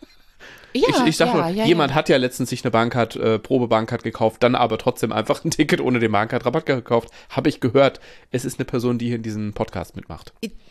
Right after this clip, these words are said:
Speaker 1: Da hatte
Speaker 2: Und sie
Speaker 1: ich
Speaker 2: heißt
Speaker 1: die
Speaker 2: nicht
Speaker 1: Bahncard
Speaker 2: Bastian.
Speaker 1: fünfundzwanzig auch schon im
Speaker 2: Ja.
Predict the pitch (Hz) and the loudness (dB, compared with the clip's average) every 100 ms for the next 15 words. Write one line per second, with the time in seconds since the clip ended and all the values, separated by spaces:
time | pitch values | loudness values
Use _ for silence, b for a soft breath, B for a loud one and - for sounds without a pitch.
0 | B 190 220 190 233 135 147 156 165 160 | B -2 0 2 0 4 2 2 0 2
1 | 226 233 240 233 254 233 226 - 220 247 | 2 2 0 0 2 2 2 0 -2 -2
2 | 190 - 277 - - 175 170 160 - 190 | -4 0 0 0 0 2 0 -2 -2 2
3 | 185 | 4